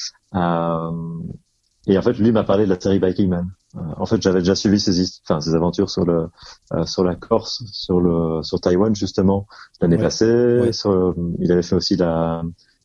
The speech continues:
Speaker 1: c'est la rame, je pense.
Speaker 2: Ouais.
Speaker 1: Euh, et donc voilà, ça m'a-, m'avait déjà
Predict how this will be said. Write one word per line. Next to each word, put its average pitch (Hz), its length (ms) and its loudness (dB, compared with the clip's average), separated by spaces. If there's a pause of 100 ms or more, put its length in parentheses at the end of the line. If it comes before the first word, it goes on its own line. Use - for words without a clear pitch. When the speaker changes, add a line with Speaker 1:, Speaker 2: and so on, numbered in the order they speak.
Speaker 1:
c'est - 160 -4
la 82 120 2
rame, 117 260 -2
je - 100 -16
pense. - 420 -4 (200)
Speaker 2:
Ouais. 127 140 -6 (560)
Speaker 1:
Euh, 85 560 0 (120)
et 117 100 4
donc 107 200 2
voilà, 110 220 2 (140)
ça 135 160 0
m'a-, 131 160 2
m'avait 113 260 2
déjà 120 540 2